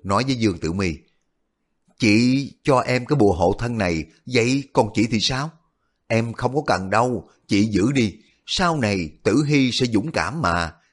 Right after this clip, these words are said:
không có sợ chuyện gì nữa. Dương Tử Mi cười ôm em gái vào lòng nói, cô bé ngốc nghếch, chị có thể làm một cái bùa hộ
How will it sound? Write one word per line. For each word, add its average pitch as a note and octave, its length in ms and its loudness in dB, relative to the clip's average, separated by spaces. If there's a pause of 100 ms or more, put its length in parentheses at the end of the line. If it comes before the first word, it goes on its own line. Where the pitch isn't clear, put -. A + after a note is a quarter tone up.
(120)
không F3+ 240 -2
có G3 100 0
sợ G#2+ 200 0
chuyện G#2+ 240 -4
gì F#2+ 140 0
nữa. F2+ 260 -2 (960)
Dương F#2+ 340 2
Tử E2+ 140 -2
Mi F#2+ 340 0 (260)
cười G2 420 4 (160)
ôm D3 280 2
em B2 160 -6
gái A#2+ 300 -4
vào F2 140 0
lòng D2 200 -2
nói, F#2 280 -2 (680)
cô F#2 160 2
bé F2+ 280 2
ngốc A2+ 280 -2
nghếch, A#2 260 2 (400)
chị G#2+ 120 2
có D3 100 -2
thể A#2 180 2
làm F#2+ 260 0
một F#2 80 0
cái C3+ 160 0
bùa F#2 180 4
hộ E2+ 200 2